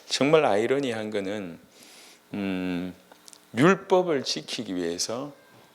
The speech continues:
율법의 완성이신 메시아를 죽이는, 어, 율법의 실체 되시는 메시아를 죽이면서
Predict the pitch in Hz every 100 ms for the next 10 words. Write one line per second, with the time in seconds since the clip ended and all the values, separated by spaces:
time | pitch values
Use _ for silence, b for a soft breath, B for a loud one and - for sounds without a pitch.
0 | - 120 147 - 151 143 110 90 92 95
1 | 131 139 120 - 101 85 82 - 131 123
2 | 101 - 98 87 78 73 - - _ B
3 | B B B B B - - - - 135
4 | 156 160 160 156 123 - 170 170 - 156
5 | 123 107 120 110 95 92 98 151 143 120
6 | - 160 156 120 87 92 123 160 214